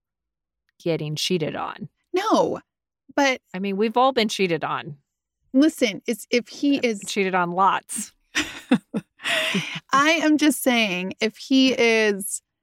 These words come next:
Speaker 2: clueless that she is doing that in the next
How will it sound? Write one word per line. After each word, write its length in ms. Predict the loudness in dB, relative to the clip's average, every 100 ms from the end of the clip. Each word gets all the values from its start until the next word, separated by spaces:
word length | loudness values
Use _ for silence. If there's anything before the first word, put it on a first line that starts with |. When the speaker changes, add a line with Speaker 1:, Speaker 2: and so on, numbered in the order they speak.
| _ _ _ _ _ _ _ _
Speaker 2:
clueless 840 | 4 6 8 8 6 2 -2 -8 -18 _
that 300 | 0 0 0
she 400 | -4 2 4 6
is 200 | 4 2
doing 420 | 4 6 6 6
that 320 | 0 -2 -4 -8 _ 0
in 200 | 6 6
the 80 |
next 360 | 6 2 0